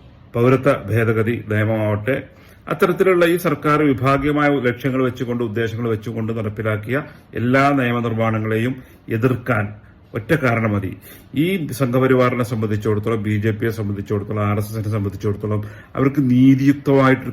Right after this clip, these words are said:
കാര്യം ചെയ്യാൻ കഴിയില്ല. അവർ നീതി അവർക്കറിയില്ല എന്നുള്ളത് ഒറ്റ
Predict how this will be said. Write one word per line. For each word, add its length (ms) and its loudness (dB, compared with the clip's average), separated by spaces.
കാര്യം 280 2
ചെയ്യാൻ 300 0
കഴിയില്ല. 340 0
അവർ 260 2
നീതി 440 4
അവർക്കറിയില്ല 720 2
എന്നുള്ളത് 420 0
ഒറ്റ 280 -4